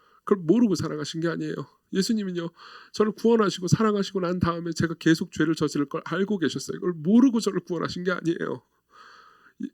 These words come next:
저는 예수 그리스도의 피를 계속해서 낭비하면서 예수님의 사랑과 은혜를 이용하고 삶을 살았어요.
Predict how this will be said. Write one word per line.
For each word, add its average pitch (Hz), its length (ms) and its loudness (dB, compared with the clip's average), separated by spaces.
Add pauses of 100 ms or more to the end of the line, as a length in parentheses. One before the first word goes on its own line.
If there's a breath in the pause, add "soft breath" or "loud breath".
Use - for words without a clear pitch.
저는 240 460 2
예수 190 280 2
그리스도의 208 320 0
피를 214 260 2
계속해서 185 440 2
낭비하면서 165 840 2 (1120 loud breath)
예수님의 202 400 6
사랑과 208 400 2
은혜를 160 280 2
이용하고 185 720 2
삶을 170 480 -2
살았어요. 170 420 -2